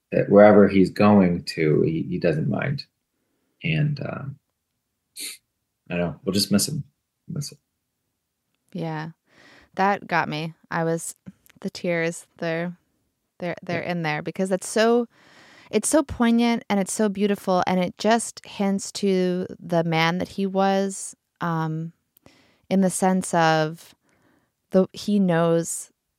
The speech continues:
Speaker 2: that the work is never done. And
Speaker 1: Mm.
Speaker 2: so it's like, "Yeah, I don't mind going, but, like, I feel bad leaving you guys to clean up," <laughs> you know? Like,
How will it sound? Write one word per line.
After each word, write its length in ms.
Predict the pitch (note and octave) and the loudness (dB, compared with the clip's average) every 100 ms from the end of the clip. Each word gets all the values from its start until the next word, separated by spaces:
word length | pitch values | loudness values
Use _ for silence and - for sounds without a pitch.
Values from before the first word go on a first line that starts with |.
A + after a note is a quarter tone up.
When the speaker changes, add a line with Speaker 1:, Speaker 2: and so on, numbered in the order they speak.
| - | -2
Speaker 2:
that 140 | E3 | 0
the 100 | E3 | 0
work 260 | D3+ D#3 E3+ | 2 0 0
is 120 | D#3+ | -2
never 260 | D#3+ D#3 D3+ | -2 -2 -2
done. 460 | C#3+ C#3+ D#3 F#3+ - _ _ _ _ F#3 E3+ | 0 0 -2 -4 -8 _ _ _ _ -2 0
And 120 | E3+ | 2
Speaker 1:
Mm. 40 | |
Speaker 2:
so 140 | F3+ E3+ | 4 4
it's 160 | E3+ | 4
like, 160 | G3 A#3+ | 0 2
"Yeah, 140 | D#4+ - | 4 6
I 100 | F3+ | 6
don't 100 | G3+ | 6
mind 220 | D#3+ C#3+ | 2 0
going, 520 | D3+ E3+ D3+ - - F3+ | 2 2 2 -4 -8 -6
but, 140 | F3 E3 | -6 0
like, 320 | D#3+ D#3 - _ _ | 0 0 -10 _ _
I 100 | D#3+ | -10
feel 180 | D#3 F#3 | -2 0
bad 220 | F3+ F#3 E3+ | 4 2 2
leaving 260 | F3 E3+ | -2 0
you 120 | D#3+ G3 | -2 2
guys 340 | E3 D3+ D#3 | 4 4 0
to 120 | - - | -6 -14
clean 280 | - E3+ | -4 -2
up," 280 | A3 C4 - _ | -2 -4 -8 _
<laughs> 100 | - | -2
you 160 | G3+ A#3 | 4 8
know? 280 | A#3 B3+ - - - _ | 10 8 6 -8 -20 _
Like, 340 | G3 G3 - | 4 4 2